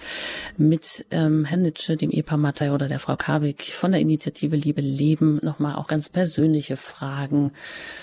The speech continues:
ähm, beantworten. Herr Nitsche, wie geht es denn bei Ihnen weiter? Das fünfunddreißigjährige Jubiläum, das fällt nun gerade in diese Zeit, wo nicht groß gefeiert werden kann, also das fünfunddreißigjährige Jubiläum des christlichen Partnerschaftsdienstes.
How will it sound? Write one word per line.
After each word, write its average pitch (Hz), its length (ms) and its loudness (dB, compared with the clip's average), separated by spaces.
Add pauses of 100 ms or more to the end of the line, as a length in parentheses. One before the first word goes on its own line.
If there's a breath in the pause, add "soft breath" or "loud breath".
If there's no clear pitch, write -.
(220 loud breath)
ähm, 139 500 2
beantworten. 131 1040 0 (880 loud breath)
Herr 262 120 6
Nitsche, 175 400 2 (160)
wie 196 360 0 (240)
geht 214 220 0
es 226 160 0
denn 202 540 2 (160)
bei 185 100 -2
Ihnen 208 300 4
weiter? 202 480 0
Das - 240 -6
fünfunddreißigjährige 190 800 2
Jubiläum, 185 640 2
das 190 180 0
fällt 202 180 -2
nun 202 120 2
gerade 185 280 0
in 175 140 0
diese 165 300 0
Zeit, 190 360 0
wo 190 60 4
nicht 185 180 0
groß 175 200 0
gefeiert 175 380 0
werden 156 280 2
kann, 233 400 4
also 185 160 0
das 156 80 -8
fünfunddreißigjährige 151 1080 -2
Jubiläum 160 520 4
des 156 160 -2
christlichen 147 440 -2
Partnerschaftsdienstes. 185 1200 0